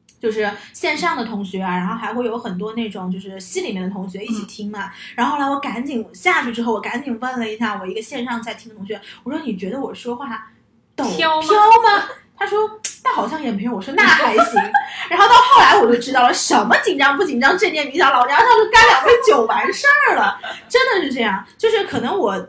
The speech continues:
Speaker 1: 这是，当然这是我大概八九年前发生的事情了，
Speaker 2: 嗯。
Speaker 1: 就是这个事情现在肯定已经不会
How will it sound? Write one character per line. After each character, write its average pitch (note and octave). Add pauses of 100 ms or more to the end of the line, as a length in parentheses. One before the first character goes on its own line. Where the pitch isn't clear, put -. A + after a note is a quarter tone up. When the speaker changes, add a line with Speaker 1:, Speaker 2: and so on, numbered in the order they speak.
(160)
Speaker 1:
这 F#4
是， F4
当 F4+
然 F4+
这 G4
是 F#4+
我 B3
大 A#3
概 C4 (360)
八 C#4
九 G#3
年 G3+
前 G#3+
发 G3+
生 G#3
的 G3
事 G3
情 F#3
了， -
Speaker 2:
嗯。 -
Speaker 1:
就 C#4+
是 C4+
这 G4+
个 F4+
事 D#4
情 D#4
现 F#4+
在 F#4
肯 G3
定 G3+
已 F#3+
经 F#3+
不 F#3+
会 G3+